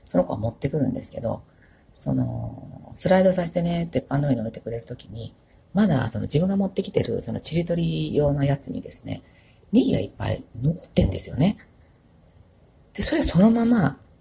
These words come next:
あの、わあ、これ、こさげるという言い方しますかね。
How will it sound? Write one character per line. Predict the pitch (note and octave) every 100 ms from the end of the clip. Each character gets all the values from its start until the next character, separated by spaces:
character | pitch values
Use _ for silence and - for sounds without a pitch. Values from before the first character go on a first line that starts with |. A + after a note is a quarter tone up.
| - _ _ _ -
あ | A2+
の、 | A2+ G#2+ G#2 - - _ _ _ _
わ | C#3+ D3
あ、 |
こ | C#3
れ、 | A#2 - - _ - - -
こ | -
さ | - F3
げ | G3 F#3
る | B2+
と | G#2
い |
う |
言 | G#2
い |
方 | A2 G#2+
し | A#2
ま | B2
す | -
か | -
ね。 | - -